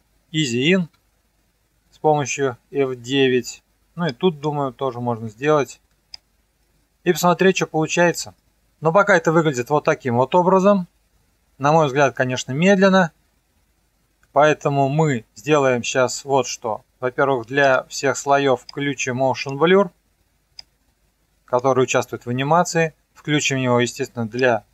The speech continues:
сцены, чтобы он начал просчитывать. Это немного края сгладит. И общую скорость, я думаю, мы увеличим в два раза. Где-нибудь вместо пяти секунд две с половиной сделаем.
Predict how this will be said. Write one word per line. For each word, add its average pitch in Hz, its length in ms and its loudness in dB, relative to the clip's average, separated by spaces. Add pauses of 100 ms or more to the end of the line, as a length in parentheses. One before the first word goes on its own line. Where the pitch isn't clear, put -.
(140)
сцены, 151 520 -2
чтобы 165 240 0
он 160 80 2
начал 156 260 0
просчитывать. 143 600 -4
Это 143 180 -4
немного 135 320 -4
края 131 380 0
сгладит. 139 480 0 (800)
И 190 420 0
общую 147 400 0
скорость, 175 500 0
я 131 140 0
думаю, 143 480 -4
мы 139 380 -8
увеличим 160 680 -2 (3000)
в 113 80 -20
два 156 260 2
раза. 113 480 0
Где-нибудь 123 680 -8
вместо 131 340 -8
пяти 160 300 -4
секунд 151 340 -6
две 139 160 -2
с - 80 -6
половиной 127 380 -2
сделаем. 175 420 0